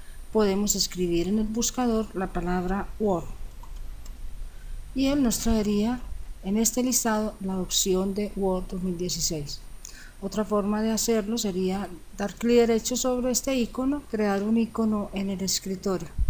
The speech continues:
Si lo hacemos en la versión de Windows diez, simplemente sería darle la opción de anclar en el,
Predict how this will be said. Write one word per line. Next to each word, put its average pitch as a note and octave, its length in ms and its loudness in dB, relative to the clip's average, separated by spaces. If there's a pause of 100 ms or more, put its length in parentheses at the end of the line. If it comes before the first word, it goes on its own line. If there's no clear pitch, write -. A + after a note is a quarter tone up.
(680)
Si - 180 0
lo A#3+ 100 6
hacemos B3 320 4
en B3+ 140 6
la A3+ 140 6
versión G#3+ 640 2 (220)
de A3+ 340 2
Windows B3 460 4
diez, A#3+ 300 4
simplemente A#3+ 600 0
sería G3 720 -2
darle G3 420 -2
la G#3+ 120 2
opción F3+ 400 -2
de G3+ 240 -4
anclar F#3 540 -2
en G3+ 160 0
el, A3 240 -2